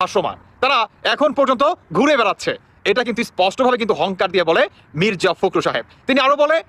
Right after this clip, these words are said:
আমরা কিন্তু কোনো কিছু ভুলে যাই নাই। অতএব আমি আপনাদেরকে সাবধান করে দিতে চাই, যারা নাকি একাত্তরকে নিয়ে সমালোচনা করবে, যারা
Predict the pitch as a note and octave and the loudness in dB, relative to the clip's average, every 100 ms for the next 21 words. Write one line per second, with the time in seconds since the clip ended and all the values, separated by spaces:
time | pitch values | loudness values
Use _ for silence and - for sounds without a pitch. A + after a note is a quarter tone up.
0 | _ _ F#3+ B3 C#4 C4+ C4 - B3+ A#3 | _ _ -2 0 0 -2 -4 -2 -2 0
1 | A#3 D#3+ F3 F3+ F3 D#3+ G2+ - E3+ B3 | -4 -2 0 0 -4 -6 -8 -4 0 0
2 | G#3+ _ _ _ _ - F#3+ A#3+ C4 B3+ | -2 _ _ _ _ -4 -2 2 0 0
3 | - F#3+ - A3+ A3 A#3 - G3+ D#3+ G#3 | -4 -4 -2 -2 0 -2 -2 -2 -2 -4
4 | G#3+ F3+ E3 D#3 C3 G2 _ _ - G3+ | -2 -4 -4 -4 -4 -8 _ _ -4 -2
5 | A#3+ A3+ A3 G3+ - _ - G3+ B3 - | -2 -4 -4 -6 -10 _ -6 -2 -2 0
6 | B3+ C4 C4 A#3+ B3 B3 B3 A#3+ B3+ - | 0 0 0 0 0 0 0 0 0 -2
7 | _ - G3+ | _ -4 0